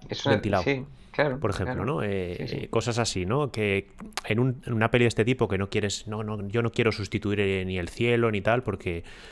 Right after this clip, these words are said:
Speaker 2: con las producciones que, que he trabajado yo, pues se hacen miles de cosas, ¿no? Y,
Speaker 1: Mm.
Speaker 2: y se gasta mucha pasta.
Speaker 1: Mm.
Speaker 2: Pero, pero que se puede hacer y que no, eh, modifica tanto, eh, ni el look ni la historia de, de, de cómo quieren contarlo, ¿no?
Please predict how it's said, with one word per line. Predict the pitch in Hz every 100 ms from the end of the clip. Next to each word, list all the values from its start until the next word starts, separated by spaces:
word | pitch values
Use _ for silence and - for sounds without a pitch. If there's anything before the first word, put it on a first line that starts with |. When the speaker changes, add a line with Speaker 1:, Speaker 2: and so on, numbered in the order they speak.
| - -
Speaker 2:
con | 101
las | 90
producciones | - 92 110 107
que, | 123 117
que | 120
he |
trabajado | 113 110 - 107
yo, | 110
pues | 101 104
se |
hacen | 95 98 95 95
miles | 101 95
de | 90
cosas, | 87 87 85 82
¿no? | 95 113
Y, | 92 82
Speaker 1:
Mm. | 82 85 87
Speaker 2:
y | 80
se | -
gasta | 85 - 95
mucha | 92 95
pasta. | 90 87 - - - - - -
Speaker 1:
Mm. | 98 - - - -
Speaker 2:
Pero, | 110 107 98 95 92 87 85
pero | 95 -
que | 92
se | -
puede | 104 95
hacer | - 110 117 -
y | 113
que | - 90
no, | 87 98 98 85 - - - - - - - -
eh, | - 104 101
modifica | 117 113 113 127 113 104
tanto, | 110 107 104 98 101 98 95 92 92
eh, | 98 90
ni | 104 101
el | 98
look | 101 117 104 101
ni | 104
la | 101
historia | 92 - 107 104 98 95 92
de, | 95 90 90
de, | 90 90 87 98 113 - - - -
de | 95 90
cómo | 98 92
quieren | - 110
contarlo, | 87 82 107 107 80
¿no? | 101